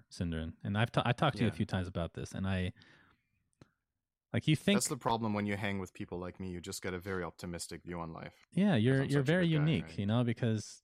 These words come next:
Speaker 1: you watch movies of certain individuals, and you're like, "There's no way that's real." And then, like, you watch Trump on T V, and you're like, "That, that can't be a real human being. That's fake, right? That's a cartoon character." But they exist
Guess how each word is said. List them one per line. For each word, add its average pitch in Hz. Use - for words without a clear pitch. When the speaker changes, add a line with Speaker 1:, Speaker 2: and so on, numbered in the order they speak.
Speaker 1:
you 117
watch 139
movies 135
of 101
certain 131
individuals, 123
and 104
you're 104
like, 101
"There's 120
no 147
way 151
that's 139
real." 120
And 110
then, 117
like, 120
you 135
watch 135
Trump -
on 113
T 117
V, 117
and 110
you're 95
like, 98
"That, -
that 170
can't -
be 92
a 78
real 76
human -
being. -
That's 131
fake, -
right? 87
That's 110
a 110
cartoon 95
character." -
But 82
they 107
exist 110